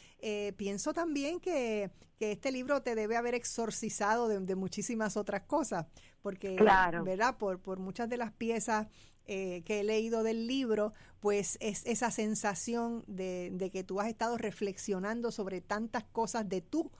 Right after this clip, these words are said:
Speaker 1: vida diaria en particular,
Speaker 2: Ujú.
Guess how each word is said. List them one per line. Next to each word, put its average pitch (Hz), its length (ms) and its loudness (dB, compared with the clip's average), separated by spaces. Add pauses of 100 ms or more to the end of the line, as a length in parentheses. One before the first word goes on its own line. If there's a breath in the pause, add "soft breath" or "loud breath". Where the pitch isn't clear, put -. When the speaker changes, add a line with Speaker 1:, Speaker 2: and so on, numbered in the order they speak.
(200 soft breath)
Speaker 1:
vida 233 440 2
diaria 220 480 4
en 208 200 -4
particular, 190 800 0 (920)
Speaker 2:
Ujú. 247 220 2